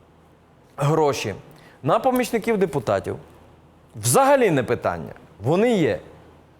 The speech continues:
Певні категорії чиновників, вони є. Сьогодні не знаю, наскільки просто посилаючись на те, що я побачив, звільняють людину, яка звинувачувалась в тортурах,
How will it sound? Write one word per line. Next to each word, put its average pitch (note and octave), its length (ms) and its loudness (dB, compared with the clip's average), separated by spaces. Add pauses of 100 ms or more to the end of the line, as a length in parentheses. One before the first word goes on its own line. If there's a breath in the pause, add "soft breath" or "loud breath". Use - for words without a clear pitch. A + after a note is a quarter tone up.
(300)
Певні C#4 300 4
категорії C4+ 580 2
чиновників, E3 760 0
вони E3+ 420 0
є. C#3 320 0 (640 loud breath)
Сьогодні B3 340 4
не G#3+ 160 4
знаю, B3 340 2
наскільки G3 560 0
просто G3+ 440 0
посилаючись D3+ 800 0
на C3+ 120 0
те, F3+ 160 0
що E3+ 140 -4
я D3+ 140 4
побачив, C#3+ 500 0
звільняють E3 540 0
людину, C3+ 580 0 (500 loud breath)
яка G3+ 260 0
звинувачувалась D#3+ 1040 0
в A2 220 -6
тортурах, C3+ 960 -2